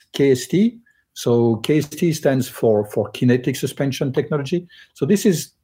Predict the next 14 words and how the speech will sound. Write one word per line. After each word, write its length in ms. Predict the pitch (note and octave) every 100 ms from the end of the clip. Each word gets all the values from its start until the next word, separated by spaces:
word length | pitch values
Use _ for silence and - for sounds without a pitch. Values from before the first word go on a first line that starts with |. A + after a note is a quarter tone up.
| -
just 340 | D#3 D3+ - _ -
pushing 380 | F#3+ - E3+ D3
the 80 |
boundaries 760 | A#2+ A2 B2 B2+ C3 C3+ C3+ B2+ -
of 400 | B2+ A2 G#2+ - _ -
technology, 760 | A2+ B2 A#2 B2+ B2 C3 C3+ _ - - -
uh, 720 | A#2+ A2 G#2+ G#2+ G#2+ G#2+ G#2+ A2 -
of, 400 | A#2 A2 A2 -
with 360 | A#2+ A2 G#2 G2
geometries, 840 | B2 B2 B2+ - A#2+ A#2+ G#2+ G#2+
with 220 | G2 -
plates, 500 | - A#2 A2+ A2 -
with 200 | G#2 F#2+
foams, 480 | - B2+ B2 A#2+ G#2